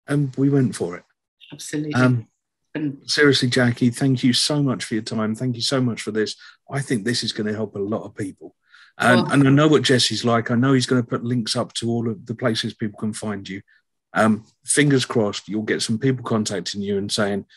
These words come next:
Speaker 1: "You did that silly little podcast with that bloke who wears a trilby. Can we have a chat?"
Speaker 2: <laughs> I would
Speaker 1: Um,
Speaker 2: love that. I would love that.
Speaker 1: Awesome. Jackie, do you wanna say goodbye to everyone?
Speaker 2: I would love to say goodbye to everybody. Goodbye. Thank you for having me. It's been a pleasure.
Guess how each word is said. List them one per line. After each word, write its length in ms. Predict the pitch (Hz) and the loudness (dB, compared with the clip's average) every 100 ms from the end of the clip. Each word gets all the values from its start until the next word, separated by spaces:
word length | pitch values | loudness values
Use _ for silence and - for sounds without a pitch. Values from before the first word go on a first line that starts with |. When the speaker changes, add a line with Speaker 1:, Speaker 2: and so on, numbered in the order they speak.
| - _ _ | -20 _ _
Speaker 1:
"You 80 | 110 | -2
did 180 | 127 | 0
that 180 | 127 117 | 2 2
silly 320 | - 120 110 | 2 2 2
little 240 | 107 98 107 | 0 -2 -4
podcast 560 | - 110 - 95 92 - | -6 -6 -4 -4 -4 -4
with 120 | 98 | 0
that 220 | 101 - | 0 0
bloke 260 | 113 110 - | 2 2 0
who 80 | |
wears 220 | 95 101 - | -4 -4 -4
a 60 | |
trilby. 500 | - 117 107 - 80 _ _ - 107 - - - | -2 0 0 -4 -12 _ _ -4 -2 -2 -6 -4
Can 160 | 123 110 | 0 2
we 140 | 113 | 0
have 140 | 110 104 | 0 -2
a 60 | 104 | -2
chat?" 320 | - 90 - _ _ _ | -2 -4 -8 _ _ _
Speaker 2:
<laughs> 320 | _ - - | _ -20 -20
I 160 | 165 180 | -6 -4
would 140 | 175 | 0
Speaker 1:
Um, 160 | - 160 | 4 4
Speaker 2:
love 160 | 160 - | 2 -4
that. 260 | 143 143 - 151 | -6 -6 -4 -4
I 80 | |
would 160 | 156 147 | -2 -4
love 260 | 143 143 - | -4 -6 -8
that. 180 | 135 - _ _ _ _ - - | -12 -14 _ _ _ _ -14 2
Speaker 1:
Awesome. 500 | 135 123 117 95 - - - - | 6 6 4 0 -4 -10 -12 0
Jackie, 280 | 202 180 160 | 2 4 4
do 120 | 131 | 4
you 40 | 165 | 6
wanna 120 | 180 | 4
say 140 | 185 | 4
goodbye 240 | 175 165 185 | 4 4 4
to 160 | 175 | 4
everyone? 340 | 131 123 113 123 - _ - - - | 2 4 0 0 -8 _ -14 -12 -8
Speaker 2:
I 160 | - 220 | -2 0
would 140 | 240 | 2
love 160 | 247 247 | 2 0
to 40 | |
say 120 | - 190 | -2 -2
goodbye 220 | 165 175 | -2 -2
to 120 | 175 | -2
everybody. 400 | 156 156 151 - _ | -4 -2 -2 -4 _
Goodbye. 500 | 214 185 226 240 175 - _ _ | -4 0 0 0 -2 -8 _ _
Thank 180 | - 214 | -6 -4
you 40 | 185 | -2
for 60 | |
having 260 | 214 240 196 | -2 0 0
me. 80 | 170 | 0
It's 100 | - | -2
been 120 | 185 | -6
a 40 | - | -4
pleasure. 520 | 208 208 - 147 | -2 0 -2 -6